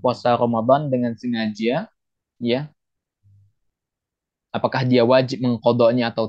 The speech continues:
tidak? Ya, ini, eh, di antara pendapat para, para ulama. Jumhur mengatakan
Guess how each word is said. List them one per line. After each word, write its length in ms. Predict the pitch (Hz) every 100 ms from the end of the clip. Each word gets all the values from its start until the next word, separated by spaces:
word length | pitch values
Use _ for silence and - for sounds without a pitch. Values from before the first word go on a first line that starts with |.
| -
tidak? 400 | 104 120 147 - _
Ya, 60 | _ 131
ini, 140 | 139 170 - _ _ _ _ _ _
eh, 420 | 120 113 107 104 107 107
di 140 | 123 120
antara 560 | 117 131 131 151 165 - _ -
pendapat 400 | 120 110 127 -
para, 320 | 117 127 135
para 240 | 117 107
ulama. 320 | 113 107 107
Jumhur 480 | 110 127 127 135 135
mengatakan 720 | 120 117 110 - 98 160 214